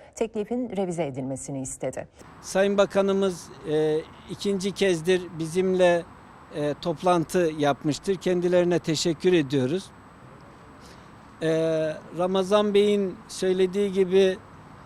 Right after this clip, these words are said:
Speaker 2: e, bizim teklifimiz de bakanlığın bugün başlangıç diyeceğimiz, başlangıç olmasını umduğumuz,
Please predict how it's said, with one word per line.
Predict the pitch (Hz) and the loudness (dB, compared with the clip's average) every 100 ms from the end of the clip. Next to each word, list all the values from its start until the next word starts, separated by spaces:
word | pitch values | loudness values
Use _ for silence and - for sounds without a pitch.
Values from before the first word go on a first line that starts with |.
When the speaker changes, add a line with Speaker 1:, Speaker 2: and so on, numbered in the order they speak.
| - - - | -20 -18 -6
Speaker 2:
e, | 151 151 151 151 151 - - - - 165 | -2 0 0 -2 -4 -10 -20 -20 -12 -6
bizim | 165 226 214 | -2 0 2
teklifimiz | 196 180 202 175 196 202 185 180 | 2 2 0 0 2 2 2 4
de | 165 160 156 | 4 4 0
bakanlığın | 175 - 185 180 185 190 185 175 - - - - - | 0 4 4 6 4 4 0 -6 -16 -20 -20 -20 -6
bugün | 160 220 226 208 165 - - 156 | 0 2 4 4 0 -8 -14 2
başlangıç | 180 170 208 208 208 214 - - - 170 151 | 4 4 2 2 2 0 -2 -6 -12 -4 6
diyeceğimiz, | 175 165 175 180 180 175 135 - - - - - 170 | 6 6 6 4 4 2 0 -6 -16 -20 -20 -8 2
başlangıç | 165 - 196 202 214 196 | 2 2 0 2 0 2
olmasını | 190 180 165 190 196 185 | 4 4 2 2 4 4
umduğumuz, | 180 180 170 175 170 185 208 | 4 2 2 2 2 0 -2